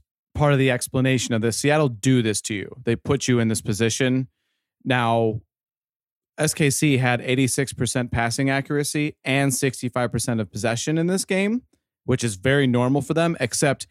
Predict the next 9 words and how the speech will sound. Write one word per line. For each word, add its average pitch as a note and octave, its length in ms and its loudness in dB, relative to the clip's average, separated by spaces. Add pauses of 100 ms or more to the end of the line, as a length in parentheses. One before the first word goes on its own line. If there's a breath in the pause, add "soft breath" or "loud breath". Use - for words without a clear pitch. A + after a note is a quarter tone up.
(160)
they C#3+ 180 2
can E3+ 140 2
hit C#3+ 220 2 (180)
numbers B2 460 2
in A2 60 0
the A2 80 0
nineties A2+ 720 -2
of G#2+ 80 -2
accuracy. G#2 720 -4